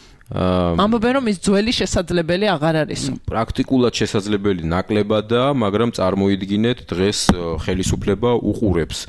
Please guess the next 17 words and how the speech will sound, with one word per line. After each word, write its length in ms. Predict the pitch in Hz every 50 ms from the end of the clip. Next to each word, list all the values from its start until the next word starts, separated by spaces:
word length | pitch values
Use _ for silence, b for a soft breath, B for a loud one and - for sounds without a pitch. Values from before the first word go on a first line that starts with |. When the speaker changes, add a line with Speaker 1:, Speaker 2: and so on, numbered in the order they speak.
| B B B B B B
Speaker 1:
ა, 260 | - 95 90 85 82
ყველას, 560 | - - 113 113 131 143 147 131 107 87 -
ვინც 240 | - 101 101 101 -
არის 240 | - 98 92 82 -
სახელმწიფო 540 | - - 101 - - 104 - - - - 76
სექტორში, 720 | - - - 104 - - - 107 107 - - - - 143 143 135 113
როგორც 360 | 98 98 98 98 113 113 - 104
ვალდებულს, 1040 | 95 107 107 113 113 113 110 110 120 120 110 110 113 123 135 131 - - - - -
რომ 120 | 104 113 113
მას 220 | 101 98 98 104 98
დაუჭიროს 580 | - 95 90 87 85 - - 87 90 92 - -
მხარი. 500 | - 92 - - 92 82 76 69 65 64 B B B B B B
აი, 180 | B 98 95 90
ასე, 500 | - - 98 104 104 - - - 117 107 101 92 -
ასე 360 | - 98 104 104 - - 120
აღიქმება 720 | 107 101 107 95 101 107 - - - 113 104 98 101 113
მთელი 460 | 117 120 117 - 117 101 95 101 110